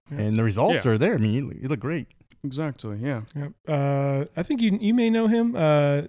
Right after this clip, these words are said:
Speaker 1: Dave Thompson. Bi-, he goes, uh, s-, what is it, uh, Grizzly Death, his account.
Speaker 2: Mm.
Speaker 1: Big old motherfucker out of, uh, Colorado. Good guy. Uh, he finished seventy-five.
Speaker 2: Yeah.
Speaker 1: And he dropped, and he's, like, a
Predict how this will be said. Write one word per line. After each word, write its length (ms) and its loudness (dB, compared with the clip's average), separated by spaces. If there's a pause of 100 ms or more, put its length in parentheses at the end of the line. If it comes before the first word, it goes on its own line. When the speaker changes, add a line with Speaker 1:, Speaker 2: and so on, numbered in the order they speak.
(180)
Speaker 1:
Dave 200 2
Thompson. 500 2 (580)
Bi-, 120 2
he 140 0
goes, 240 4
uh, 280 4
s-, 200 -12 (140)
what 120 -4
is 140 -2
it, 180 -4
uh, 140 2
Grizzly 360 4
Death, 360 2
his 320 -4
account. 360 -2 (240)
Speaker 2:
Mm. 240 0 (240)
Speaker 1:
Big 140 8
old 160 8
motherfucker 460 0
out 140 0
of, 180 -2
uh, 340 -2
Colorado. 480 0
Good 200 0
guy. 460 2
Uh, 400 0
he 440 2
finished 540 -2
seventy-five. 600 -8 (240)
Speaker 2:
Yeah. 260 -4
Speaker 1:
And 100 -2
he 80 2
dropped, 360 2
and 200 -4
he's, 180 2
like, 140 -2
a 100 -8